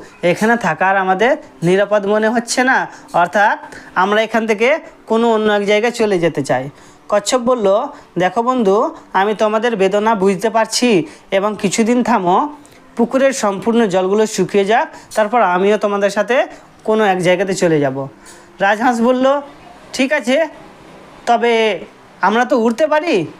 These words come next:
তুমি তো উড়তে পারো না, তাহলে কি করবা, কিভাবে যাবা তুমি?" কচ্ছপ বলল, "এর উপায় কিন্তু তোমরাই বের করো, কিভাবে আমাকে নিয়ে যাবা।" হাঁস দুটি বলল,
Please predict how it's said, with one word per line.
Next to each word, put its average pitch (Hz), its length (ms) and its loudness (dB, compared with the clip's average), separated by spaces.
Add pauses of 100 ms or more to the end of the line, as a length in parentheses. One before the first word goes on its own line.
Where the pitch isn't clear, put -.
(220)
তুমি 226 200 2
তো 254 120 2
উড়তে 214 300 -2
পারো 269 220 0
না, 285 240 2
তাহলে 214 280 0
কি 233 180 -2
করবা, 254 320 0
কিভাবে 269 420 0
যাবা 254 200 0
তুমি?" 170 340 0 (520)
কচ্ছপ 196 280 -2
বলল, 233 280 0 (420)
"এর 208 180 2
উপায় 254 240 0
কিন্তু 262 240 2
তোমরাই 233 420 0
বের 196 240 -2
করো, 139 300 -2 (280)
কিভাবে 220 260 2
আমাকে 196 300 -2
নিয়ে 185 220 2
যাবা।" 131 260 -2 (1400)
হাঁস 262 280 -2
দুটি 302 200 0
বলল, 233 320 0